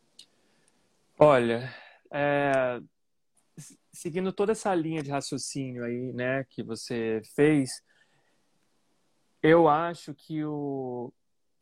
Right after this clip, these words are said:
o mais difícil, na verdade, é você falar pro proletariado, né, pras pessoas que são assalariadas, que recebem, né, salário mínimo, que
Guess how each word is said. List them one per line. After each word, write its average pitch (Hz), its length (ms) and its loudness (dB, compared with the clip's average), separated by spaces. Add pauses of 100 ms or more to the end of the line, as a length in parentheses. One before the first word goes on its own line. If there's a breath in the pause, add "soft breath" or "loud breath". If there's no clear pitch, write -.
(120)
o 147 60 -8
mais 156 280 -2
difícil, 156 580 -8
na 127 140 -2
verdade, 123 760 -2
é 135 140 -2
você 131 420 -6
falar 131 360 0
pro 127 520 -4 (460)
proletariado, 147 880 2
né, 120 140 -8
pras - 180 -10
pessoas 139 420 -4
que - 60 -18
são 135 240 -4
assalariadas, 123 720 -2
que - 80 -10
recebem, 117 720 -4
né, 120 240 2
salário 113 320 0
mínimo, 117 340 -2
que 113 480 0